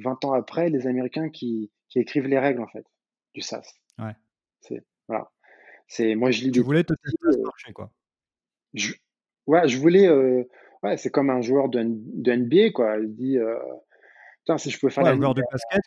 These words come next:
Speaker 2: qui va, qui va tenter l'aventure, euh, N B A, c'est ça ?
Speaker 1: Ouais, voilà, c'est ça. Je... tu peux être le meilleur en France, euh, euh, euh, de, tu peux être le meilleur basketteur en France, euh, tant que tu t'es pas pris les claques, euh, sur, euh, un terrain de N B A, tu comprends pas, en fait.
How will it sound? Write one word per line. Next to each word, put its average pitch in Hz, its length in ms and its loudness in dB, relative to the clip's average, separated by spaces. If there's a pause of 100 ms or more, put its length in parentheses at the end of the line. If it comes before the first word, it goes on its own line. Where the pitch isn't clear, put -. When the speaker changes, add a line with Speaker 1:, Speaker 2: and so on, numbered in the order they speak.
Speaker 2:
qui 143 160 -16
va, 135 80 -6
qui - 160 -16
va 127 100 -6
tenter 123 240 -10
l'aventure, 131 560 -6
euh, 117 120 -6
N 110 120 -6
B 131 180 -6
A, 113 40 -8
c'est 110 140 -16
ça ? 104 160 -16 (680)
Speaker 1:
Ouais, 147 160 6
voilà, 143 220 2
c'est 135 120 -8
ça. 104 340 -6
Je... 110 540 -6
tu - 140 -16
peux 135 100 0
être 123 140 2
le 127 80 2
meilleur 139 460 4
en 117 100 -4
France, 147 480 -2
euh, 110 240 -2 (600)
euh, 58 380 -8 (440)
euh, - 420 -12 (120)
de, 120 360 -2
tu 117 160 -12
peux 123 100 -4
être - 100 -8
le 123 60 -4
meilleur 135 220 0
basketteur 127 520 0
en 113 80 -4
France, 180 560 -6 (440)
euh, 113 60 -2
tant 147 140 0
que - 60 -8
tu 110 100 -10
t'es 127 100 -4
pas 135 140 2
pris - 180 -2
les 131 120 4
claques, 156 400 2
euh, 110 360 0
sur, 110 360 -8
euh, 107 140 -2
un 110 120 -8
terrain 120 300 -4
de 113 100 -4
N 104 140 -6
B 120 140 -4
A, 160 100 2
tu 123 140 -10
comprends 127 320 -8
pas, 156 160 -2
en 139 140 -6
fait. - 160 -18